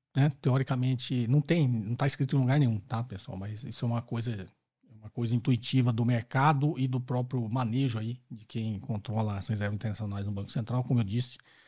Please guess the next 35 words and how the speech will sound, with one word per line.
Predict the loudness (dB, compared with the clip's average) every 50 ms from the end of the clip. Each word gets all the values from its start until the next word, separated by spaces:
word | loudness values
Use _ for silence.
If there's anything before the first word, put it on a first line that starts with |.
| _ _ _ _ _ _ _ _ _ _ _ _ -20 _ _
um | -8
grande | -6 -2 0 0 2
amigo | 2 4 4 4 2
que | 0 2
também | 4 4 6 6 6 6 8 6
era | 6 4
professor | 4 0 -4 -2 -2 -4 -6 -2 -2 -2 0
do | 2 2 2
ibmec, | 4 4 4 4 4 2 2 0 -4 -14 -20 -20 _ _ _ _ _ _ _ _ _ _ _ _ _ _ _ _ 2 6
ele | 6 8 8 8 6
que | 4 2 -4
fazia, | -2 0 0 0 2 0 0 2 4 4 4 4 2 0 -2
o, | -4 -4 -4 -6 -6 -4
ele | 0 0 0 2
que | 2 2
era | 4 4 6
o |
gestor, | 6 6 4 2 2 0 2 2 4 4
né, | 2 -2
da, | -2 -2 -2 -4 -4 -4 -8 -12 -16 _ _ _
dos | -16 -16 -16 -18 -16 -18 -18 -6
fu-, | -4 -4 -2 -2
das | -2 -2 -2 0 0
reservas | 0 2 2 2 2 2 0
internacionais, | 0 0 0 0 0 2 2 2 0 2 2 0 0 -2 -6 -8
né, | _ -6 -4 -2 -2
ele | -2 -4
que | -6
trabalhava, | -6 -4 -4 -2 -2 -2 -2 -2 -2 -4 -8 -8 _ _ _ _ _ _ _ _ _ _ _ _
é, | _ -2 0
nesse | 2 2 0 0 -2 0
setor | -2 -2 -2 0 0 2 2 2
e | 2 2
ele | 2 0 -2 -4
que | -4 -2 -2 0 0 0 -2 -4 -4 -6 -6 -8 -8 -10 -12